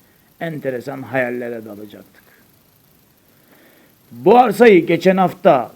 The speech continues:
denk getirip çalıntıdan düşürdük. Bakan çocukları ısrar etti.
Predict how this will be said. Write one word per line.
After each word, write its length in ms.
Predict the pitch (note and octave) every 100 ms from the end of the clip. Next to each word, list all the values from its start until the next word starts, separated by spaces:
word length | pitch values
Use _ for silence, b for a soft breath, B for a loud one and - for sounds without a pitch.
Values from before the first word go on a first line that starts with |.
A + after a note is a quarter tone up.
| _
denk 220 | C#3+ C#3+ -
getirip 440 | D#3 E3 C#3+ C#3
çalıntıdan 640 | A#2+ B2+ B2+ A#2+ B2 B2
düşürdük. 640 | G#2+ - G#2 G2+ - - - _ _ _ _ _ _
Bakan 360 | B2+ B2+ D#3 D3
çocukları 540 | C#3+ C#3 C#3 C#3 C#3+
ısrar 340 | B2+ A#2+ A2+
etti. 480 | G#2+ F#2+ C#3 C#3+ A#2